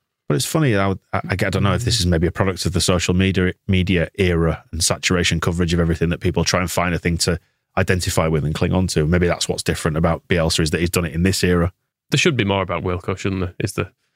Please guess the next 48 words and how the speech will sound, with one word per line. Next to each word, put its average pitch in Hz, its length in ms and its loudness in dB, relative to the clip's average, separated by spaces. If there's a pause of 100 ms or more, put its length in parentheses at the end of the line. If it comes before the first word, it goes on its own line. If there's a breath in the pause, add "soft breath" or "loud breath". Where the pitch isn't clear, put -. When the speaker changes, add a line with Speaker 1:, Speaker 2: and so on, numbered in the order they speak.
(160)
Speaker 2:
is 101 140 -2
the 98 60 -2
simple 95 320 0
answer 95 240 -4
to 98 120 -4
that. 101 140 -4 (220)
That - 120 -4
we, 95 120 2
Speaker 1:
Yeah. 92 80 2 (340)
Speaker 2:
we, 113 160 0 (120)
we 123 120 2
sing 120 240 2
more 107 200 0
about 95 340 -4 (520)
Don 98 140 -2
Matteo 98 300 -4
scoring 98 280 -4
at 90 60 -4
the 67 60 -6
San 104 180 -2
Siro 95 340 0
than 98 120 -2
we 95 60 -2
do 98 140 0
about 92 200 -2
winning 98 180 0
a 98 40 0
league 101 200 -2
title, 95 400 -4
which - 200 -8
is, - 200 -4 (380)
which - 180 -2
is 190 80 -2
not 196 120 0
fair. 107 300 -2 (320)
Speaker 1:
But 147 100 0
it 135 60 0
is, 139 320 2 (180)
it 110 160 -2
is 117 120 2
a 104 60 2
generation 98 560 0
ago 87 300 0 (180)
as - 100 -16
well, 98 320 0 (380)
if - 160 -4
not 107 120 0
more, 90 120 2